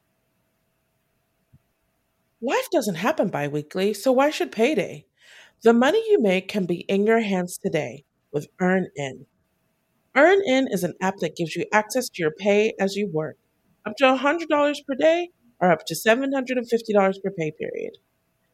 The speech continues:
Just download the Earn In app and verify your paycheck. Then access up to a hundred dollars a day as you work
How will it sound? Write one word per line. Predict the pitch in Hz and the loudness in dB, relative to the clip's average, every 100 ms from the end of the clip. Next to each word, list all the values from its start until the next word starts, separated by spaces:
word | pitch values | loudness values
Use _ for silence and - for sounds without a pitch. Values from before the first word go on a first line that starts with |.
| - | -4
Just | 370 392 | -2 2
download | 339 320 320 311 | 2 4 0 0
the | - | -2
Earn | 196 196 | 0 2
In | 202 196 | 0 -2
app | 160 156 156 | -2 -4 -6
and | 180 | -6
verify | 170 156 170 175 180 | 0 2 2 0 0
your | 175 | -2
paycheck. | 170 143 - 64 - _ _ _ _ | -4 -8 -10 -14 -16 _ _ _ _
Then | 247 294 | -2 0
access | 269 269 269 285 277 | 0 -2 -2 -4 -4
up | 170 | -6
to | - | -4
a | 156 | -4
hundred | 175 208 240 | -2 -2 0
dollars | 247 262 277 | 0 0 -4
a | |
day | 294 202 180 180 - _ _ _ _ - | 0 2 2 -2 -8 _ _ _ _ -4
as | 180 | -2
you | 190 185 | -2 0
work | 160 151 147 | 2 2 -2